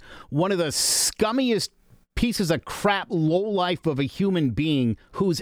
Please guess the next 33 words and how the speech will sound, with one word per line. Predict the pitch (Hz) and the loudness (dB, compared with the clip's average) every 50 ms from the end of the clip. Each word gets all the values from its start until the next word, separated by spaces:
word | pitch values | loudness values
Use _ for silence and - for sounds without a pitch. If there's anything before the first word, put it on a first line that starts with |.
| - - | -2 -2
ever | 196 226 208 277 269 247 | -2 -2 0 0 0 0
existed. | 208 147 113 113 208 247 - - - 95 76 - - - - - - - | 0 -2 0 0 0 -2 -2 -2 -4 -4 -4 -4 -8 -12 -14 -14 -10 -4
Just | - 208 185 - - | -4 -4 -4 -2 -2
my | 220 208 214 | 0 0 0
opinion. | 220 196 - 156 117 101 92 90 98 110 - - - - - - - - - - - _ - | 0 0 0 0 0 0 0 0 -2 -2 -4 -8 -20 -20 -20 -20 -20 -20 -20 -20 -16 _ -4
And | 180 196 196 190 190 190 190 190 185 185 170 - - - _ - _ _ _ _ _ - | -2 0 0 0 0 0 0 0 2 0 0 -2 -4 -12 _ -20 _ _ _ _ _ 0
they | - 180 190 | 2 2 2
can't | - - 190 220 233 269 185 | 2 -2 -2 -2 0 0 0
do | 196 208 208 | 0 0 0
anything | 202 196 208 190 - 196 190 180 | 0 0 0 0 0 -2 0 0
about | 175 139 180 175 175 170 165 - - _ - - | 0 0 0 0 0 0 -2 -4 -8 _ -8 -2
all | - 165 175 185 214 233 | 0 0 0 0 0 0
the | 214 214 - | 0 0 0
stuff | - - - 185 185 - - | 0 0 0 0 0 0 -2
that | - 135 113 | -4 -4 0
this | - 160 143 - - | 0 -2 -2 -2 -2
guy's | - 156 147 147 139 113 92 | -2 0 0 0 0 0 0
done, | - 139 131 107 101 95 - _ - - | 0 0 2 2 0 -2 -6 _ -4 -2
all | 165 180 202 240 277 302 | 0 0 0 0 0 0
of | 294 214 | 0 0
the | 254 240 220 - - - | 0 0 -2 -2 -4 -2
allegations, | 180 196 190 196 220 196 139 - 175 175 190 196 175 - - 175 170 170 160 143 - - - - - - | -2 0 0 0 0 0 0 0 0 2 2 2 0 0 0 0 2 2 0 0 -2 -8 -20 -20 -8 -2
all | - 190 233 269 294 | 0 2 2 2 0
of | 269 | 0
the | 285 277 202 | 0 0 0
things | 147 226 240 233 185 147 | 2 0 0 2 0 0
that | 190 202 214 | -2 -2 -2
we | 185 180 180 170 | -2 0 0 2
know | 151 135 135 151 175 190 202 180 | 2 2 2 0 -2 -2 -4 -6
he | - - 185 185 175 156 | -4 -2 -2 0 0 0
did | 113 - 160 170 147 127 123 120 110 - - - - - - | 0 0 0 0 2 0 0 -2 -4 -8 -12 -20 -20 -10 -2
that | - 160 170 - | 0 0 0 0
he's | - - 180 185 180 165 127 - | -2 0 0 2 2 0 0 -2